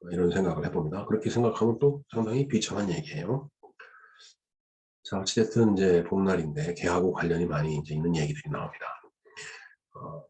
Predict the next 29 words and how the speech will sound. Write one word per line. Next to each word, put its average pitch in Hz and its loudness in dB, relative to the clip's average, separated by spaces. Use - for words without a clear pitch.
개를 95 4
끼워안고서, 95 -2
어, 73 -10
개에다 85 -6
입 87 -2
맞추고, - -4
어, - -16
사실 104 -2
저 104 2
그거 98 -4
그냥 87 -6
별로, - -2
어, - -10
뭐, - -10
<laughs> - -12
그런 117 4
모습 104 2
보는 95 2
거 95 0
별로 87 0
달갑지 85 0
않습니다. - -4
그렇다라고 101 2
해서 113 2
뭐 90 0
개를 95 2
뭐 82 0
두드려 82 -4
팬다든가 104 -6